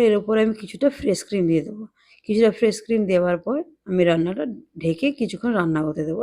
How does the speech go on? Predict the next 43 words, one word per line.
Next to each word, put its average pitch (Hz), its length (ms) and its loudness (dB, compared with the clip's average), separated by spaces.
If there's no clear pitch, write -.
এই 277 100 -4
পাঁচ 226 220 -2
সাত 214 160 -2
মিনিট 214 220 -4
মতো 208 180 -4
আমি 262 120 2
গ্যাসটা 196 460 4
কম 190 120 0
করে 262 140 0
রান্না 175 220 2
করতে 165 280 -10
দেবো। 156 120 -6
বেশিক্ষণ 262 440 -4
রান্না 202 200 0
করার 202 280 0
দরকার 170 240 0
নেই, 247 200 -2
পনির 190 320 0
তো 277 60 0
বেশি, 170 160 -4
পনির 175 260 -2
তো 220 80 -2
বেশি 202 220 -6
সেদ্ধ 165 220 -2
হওয়ার 196 300 0
কিছু 220 180 -6
নেই। 254 160 0
একটু 247 160 -4
মশলাটা 214 400 0
যাতে 226 160 2
পনিরের 220 280 2
মধ্যে 226 220 -2
ঢুকে 220 240 -2
যায়, 311 180 0
সেই 208 140 0
জন্য 190 160 0
পাঁচ 175 200 -2
সাত - 180 -10
মিনিট 175 220 -2
আমি 240 120 0
রান্নাটা 180 380 2
হতে 175 300 -8
দেবো। 139 160 -6